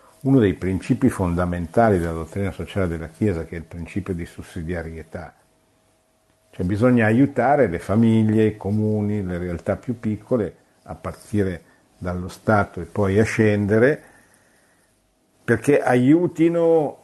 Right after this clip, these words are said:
ma non solo aiutino dandogli l'assegno, mettendoli così, aiutino proprio mettendo la famiglia al centro. Cioè, la famiglia deve diventare,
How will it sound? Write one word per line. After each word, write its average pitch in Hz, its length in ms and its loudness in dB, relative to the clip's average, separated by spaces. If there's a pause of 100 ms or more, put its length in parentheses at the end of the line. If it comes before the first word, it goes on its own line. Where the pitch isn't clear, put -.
(140)
ma 117 160 2
non 170 220 4
solo 135 520 4
aiutino 113 680 2
dandogli 107 480 2
l'assegno, 98 1080 0
mettendoli 92 680 -4
così, 98 280 0
aiutino 110 540 4
proprio 120 280 4
mettendo 120 600 2
la 110 100 4
famiglia 113 560 4
al 98 140 -2
centro. 85 760 0 (800)
Cioè, 107 160 0
la 110 120 2
famiglia 98 760 0 (560)
deve 113 320 2
diventare, 107 1080 0